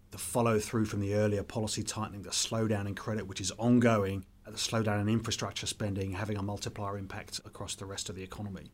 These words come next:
You know, and what's also been interesting for us, as I mentioned before, the consumer seems to be taking a bit more of a hit this time round than in, than in other cycles. To some extent, that's just a,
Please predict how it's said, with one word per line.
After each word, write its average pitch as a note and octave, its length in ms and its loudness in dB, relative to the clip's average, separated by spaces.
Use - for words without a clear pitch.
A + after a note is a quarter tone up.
You A#2+ 60 0
know, A2 100 4
and A2 80 6
what's B2+ 240 2
also B2 300 0
been G#2 160 0
interesting A2 400 0
for A2 180 -4
us, G#2+ 180 -4
as G2+ 100 -6
I G2+ 40 -4
mentioned A#2 440 2
before, A2+ 560 0
the - 80 -2
consumer A#2 500 2
seems G#2 300 0
to G#2 100 -6
be G2 300 -4
taking G2+ 320 -8
a - 20 -6
bit G2+ 160 -8
more F#2+ 140 -8
of F#2 80 -10
a F2+ 40 -10
hit - 240 -10
this G2+ 160 -2
time G#2 240 -4
round G2 200 -2
than G#2 80 -2
in, G2+ 180 0
than G#2+ 120 -2
in G#2 100 0
other G#2 160 -2
cycles. G#2+ 720 -6
To - 80 0
some C3+ 200 4
extent, B2 320 4
that's A#2 200 0
just A#2 280 0
a, A2 260 6